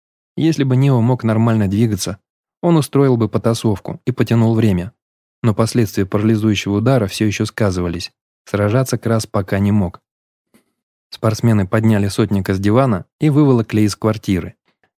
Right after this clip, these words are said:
Нео надеялся, что ему на руку сыграет долгое ожидание лифта. Однако кабина примчалась мгновенно. Похоже, она тут и стояла. Звон бьющегося стекла резанул ухо в тот момент, когда существа первого класса опасности и их добыча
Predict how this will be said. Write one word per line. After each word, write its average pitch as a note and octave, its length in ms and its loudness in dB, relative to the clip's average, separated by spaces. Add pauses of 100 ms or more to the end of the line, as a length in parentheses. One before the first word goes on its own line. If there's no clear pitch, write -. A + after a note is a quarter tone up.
Нео A2 260 4
надеялся, G#2+ 540 2
что - 160 -4
ему G#2 180 2
на A2+ 160 4
руку A2+ 200 0
сыграет G#2+ 480 0
долгое G#2+ 320 0
ожидание G#2+ 500 2
лифта. F#2+ 400 -2 (300)
Однако C3+ 380 0
кабина A#2 360 0
примчалась G2+ 560 0
мгновенно. G2+ 640 0 (440)
Похоже, A2 360 0
она G2+ 180 0
тут G2 200 -4
и G2 40 -2
стояла. F#2+ 560 -2 (920)
Звон A2 320 2
бьющегося G2+ 480 0
стекла B2+ 400 0
резанул G#2 400 2
ухо C3 280 -2
в - 60 -6
тот G2 200 -2
момент, B2+ 400 0 (160)
когда G#2 280 -2
существа G2+ 500 -2
первого G2 360 0
класса C3 340 0
опасности F#2 680 -4
и G#2 120 2
их G2 100 -2
добыча G#2 480 -2